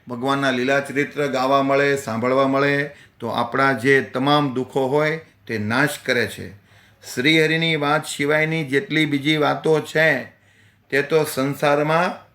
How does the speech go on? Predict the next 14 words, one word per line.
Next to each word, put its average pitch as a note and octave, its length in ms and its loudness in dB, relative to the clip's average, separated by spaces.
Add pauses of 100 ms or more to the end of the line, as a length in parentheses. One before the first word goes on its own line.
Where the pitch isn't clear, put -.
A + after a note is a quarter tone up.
ભટકાવનારી D3 720 2
છે, G#2+ 260 -8
કહેતા D3+ 640 -2
સંસારમાં D3 920 -2 (260)
જન્મ C3+ 300 2
અને D#3 260 4
મરણ D3 480 2 (240)
લેવડાવનારી C#3+ 840 4
છે. A2 260 -10 (400)
એમ D3 280 2
જે D3 240 4
વિવેકપૂર્વક D3+ 880 0 (460)
સમજે D3+ 380 2
છે, D3 260 0